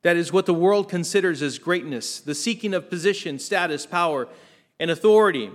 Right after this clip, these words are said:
Y-, you know, outside of the Lord, outside of knowing what blesses and honors the Lord, I can tell you that the world is given to this.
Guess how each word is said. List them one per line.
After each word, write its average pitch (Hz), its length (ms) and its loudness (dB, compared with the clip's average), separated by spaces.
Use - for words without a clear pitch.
Y-, 196 220 -6
you 190 140 -4
know, 190 260 -2
outside 202 600 0
of 156 140 -4
the 151 100 -4
Lord, 180 680 0
outside 208 500 -4
of 160 140 -8
knowing 180 760 -4
what 170 240 0
blesses 165 420 -2
and 151 140 -4
honors 156 360 -6
the 147 80 -6
Lord, 151 420 -6
I 214 120 -2
can 214 160 -2
tell 208 200 -2
you 202 140 -4
that 160 480 -4
the 175 100 2
world 185 380 0
is 131 160 -6
given 190 240 0
to 127 100 -8
this. - 360 -14